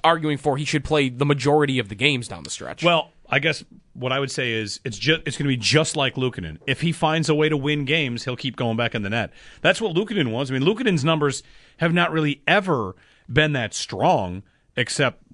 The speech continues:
Speaker 2: wins and losses, and that's because this team is the third highest scoring team in the league.
Speaker 1: Right.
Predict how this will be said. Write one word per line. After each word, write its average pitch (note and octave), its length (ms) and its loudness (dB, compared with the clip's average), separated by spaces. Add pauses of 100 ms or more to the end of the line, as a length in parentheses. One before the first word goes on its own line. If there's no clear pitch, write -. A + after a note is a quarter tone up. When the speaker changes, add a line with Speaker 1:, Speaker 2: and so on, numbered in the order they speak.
(100)
Speaker 2:
wins A#2 260 2
and F#2+ 100 -8
losses, G#2 440 -6
and F#2 100 -6
that's F#2 140 -6
because F#2 260 -6
this F#2 140 -6
team F#2+ 260 -2
is F2 80 -6
the F2 180 -6 (120)
third F#2 240 -4
highest F#2 240 -2
scoring F#2+ 320 -2
team G#2 160 -2
in G2 60 0
the G2 60 -2
league. B2+ 300 -2
Speaker 1:
Right. G#2+ 300 -4